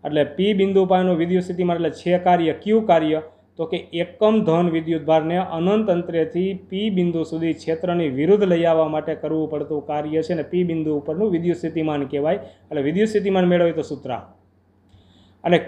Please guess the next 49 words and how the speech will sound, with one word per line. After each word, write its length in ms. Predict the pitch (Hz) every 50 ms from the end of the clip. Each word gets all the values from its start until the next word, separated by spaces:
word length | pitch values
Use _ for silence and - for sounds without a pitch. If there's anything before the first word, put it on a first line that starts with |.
| -
ક્યુ 200 | - 196 208 226 233
બિંદુ 340 | 208 220 220 220 220 226 226 220
અને 160 | 214 196 185
પી 260 | 175 - 196 208 226
બિંદુ 340 | 226 196 202 202 202 190 196 190
વચ્ચે 280 | 185 185 185 202 202 196
વિદ્યુત 420 | 170 139 143 151 165 196 233 240
સ્થિતિમાનનો 640 | 226 220 214 185 208 196 190 185 185 185 185 190 185
તફાવત 580 | 180 180 170 165 - - 185 180 180 180 175 180
તમારે 260 | 170 170 175 170 165
મેળવવો 260 | 160 165 160 165 170
હોય 100 | 175 175
તો 80 | 175 170
એનું 160 | 165 165 156
સૂત્ર 240 | - 170 160 - 156
આ 120 | 151 151
પ્રકારનું 380 | 143 143 139 139 139 135 135 131
છે. 100 | - 170 185 190
એ 20 | 180
કાર્ય 380 | 180 185 180 175 175 160 139
જ 80 | 117 -
છે. 140 | - - - - _ _ _ _ _ _ -
પાએ 160 | 156 165 175 180 180 180
એ 160 | 185 190 185
કહે 140 | - 165 156
છે, 120 | 131 139 143 156 160 175
એકમ 300 | 180 180 - 208 208 214 208 -
ધન 200 | 160 160 175 175
વિદ્યુત 340 | 165 165 160 165 165 160 143 135
ભારને 380 | 151 151 147 147 156 160 175 190 190 185 -
પી 180 | 202 220 233
બિંદુ 340 | 220 185 185 180 170 165 165 160 156
ઉપરથી 420 | 147 151 156 147 147 165 175 185
ક્યુ 320 | 180 180 - 214 220 233 226
બિંદુ 280 | 190 190 180 175 165 165 160
ઉપર 160 | 156 160 160
લઈ 180 | 143 143 147 143
જવા 240 | 139 151 147 147 143
માટે, 280 | 143 143 139 139 165 170 185 180 - - - _ _ _
ક્ષેત્રની 480 | - - 170 170 - 185 185 175 151
વિરુદ્ધ 260 | 135 147 175 220 208 190
લઈ 120 | 175 165
જવા 160 | 156 165 160
માટે 240 | 156 156 151 151 147
કરવું 300 | 131 151 147 156 151 147
પડતું 320 | 147 143 139 143 147 139 143
કાર્ય, 260 | 147 143 147 143 143 143
એનું 140 | 151 147 135
સૂત્ર 260 | - 139 135 -